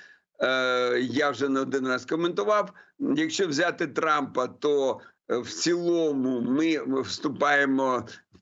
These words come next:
період невизначеності. Е, останнім часом я спостерігав, е, певний негативний, е, м, певну негативну еволюцію його позиції. Зараз, е, і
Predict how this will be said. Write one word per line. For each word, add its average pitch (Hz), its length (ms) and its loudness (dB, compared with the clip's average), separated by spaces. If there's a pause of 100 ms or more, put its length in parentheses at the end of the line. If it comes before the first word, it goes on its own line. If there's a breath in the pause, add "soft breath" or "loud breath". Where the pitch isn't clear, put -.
період 151 640 0
невизначеності. 147 1300 -2 (360 loud breath)
Е, 123 200 4
останнім 165 640 0
часом 135 500 0
я 147 300 2
спостерігав, 139 1040 0
е, 127 240 -2 (460 loud breath)
певний 143 680 0
негативний, 147 1000 0
е, 123 340 0
м, 113 760 -2 (100)
певну 170 280 0
негативну 160 600 0
еволюцію 156 640 0
його 131 540 0 (360 loud breath)
позиції. 165 720 -2 (200 loud breath)
Зараз, 175 800 0
е, 117 80 2
і 170 460 0